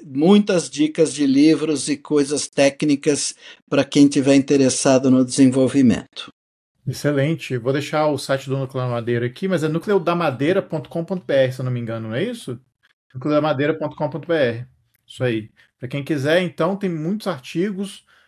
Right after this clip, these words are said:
Speaker 2: ah, lá, tem as referências que a gente mostrou aqui. É um site super completinho pra quem quiser se aventurar,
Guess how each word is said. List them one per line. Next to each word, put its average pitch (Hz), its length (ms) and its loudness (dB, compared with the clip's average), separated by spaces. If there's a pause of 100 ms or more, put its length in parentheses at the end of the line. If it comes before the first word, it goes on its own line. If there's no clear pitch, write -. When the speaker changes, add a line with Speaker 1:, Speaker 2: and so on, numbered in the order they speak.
(140)
Speaker 2:
ah, 127 200 -8
lá, 139 400 0
tem 147 200 -6
as 139 120 -4
referências 139 500 -6
que - 80 -8
a 131 60 0
gente 131 180 -6
mostrou 123 320 -6
aqui. 117 180 -8
É 151 60 -2
um 175 100 -2
site 170 280 -4
super 262 260 -8
completinho 190 480 -6
pra 160 100 -6
quem 156 200 -10
quiser 151 500 0 (240)
se - 100 -8
aventurar, 143 600 -2